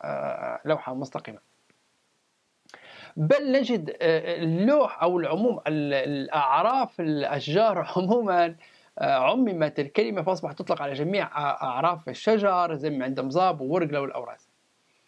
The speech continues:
آه، نلقوا مثلا كلمة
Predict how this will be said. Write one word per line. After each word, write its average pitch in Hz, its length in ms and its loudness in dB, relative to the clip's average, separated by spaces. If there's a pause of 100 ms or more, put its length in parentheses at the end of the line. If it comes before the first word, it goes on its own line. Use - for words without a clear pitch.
(800)
آه، 170 500 4
نلقوا 226 420 0
مثلا 240 320 2
كلمة 247 360 0